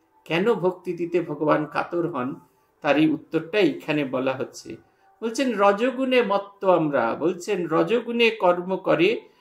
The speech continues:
কর্ম কম, সত্য খুব কম, রজগুণে করে কর্ম, সত্য খুব কম, কোটির মধ্যেতে যেবা অনুন্নত জন, অত্যুন্নত জন,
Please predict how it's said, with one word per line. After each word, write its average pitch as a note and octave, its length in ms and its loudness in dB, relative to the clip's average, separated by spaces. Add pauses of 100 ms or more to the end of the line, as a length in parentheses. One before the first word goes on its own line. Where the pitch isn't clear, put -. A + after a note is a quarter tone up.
(180)
কর্ম G3+ 360 6
কম, F#3+ 360 0
সত্য - 540 -8
খুব A3+ 380 -10
কম, C#3+ 320 -2 (560)
রজগুণে A#3 580 6
করে G#3+ 320 2
কর্ম, F#3+ 460 -2
সত্য F3 520 -12
খুব A#3+ 260 -14 (100)
কম, D3+ 300 -2 (380)
কোটির A3+ 580 -6
মধ্যেতে F#3 540 -4
যেবা E3 340 0
অনুন্নত E3+ 840 -2
জন, A#2+ 420 -6 (340)
অত্যুন্নত F#3+ 760 -4
জন, A2 360 -4